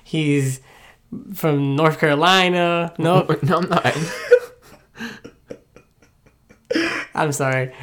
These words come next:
Speaker 1: I don't know where that came from.
Speaker 2: Yeah.
Speaker 1: Actually, I do know where that <laughs> came from, but we're not, we're not gonna talk about
Speaker 2: Yeah.
Speaker 1: that. So he's from Tennessee. He's all over the place, but he's basically been born and raised in Maryland,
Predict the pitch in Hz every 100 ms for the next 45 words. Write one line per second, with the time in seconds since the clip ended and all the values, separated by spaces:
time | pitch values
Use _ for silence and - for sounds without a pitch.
0 | 143 - - - 233 220 170 165 156 147
1 | 170 160 160 139 127 160 - 202 233 226
2 | - 180 160 175 175 175 170 175 196 202
3 | 240 220 220 202 208 208 220 208 175 175
4 | 185 175 160 143 160 147 143 117 131 127
5 | - - - 185 175 156 196 190 160 185
6 | 165 254 233 320 277 160 185 156 143 147
7 | 139 185 180 262 233 233 190 170 151 139
8 | 139 147 147 139 143 143 131 - - -
9 | - 151 147 156 135 120 127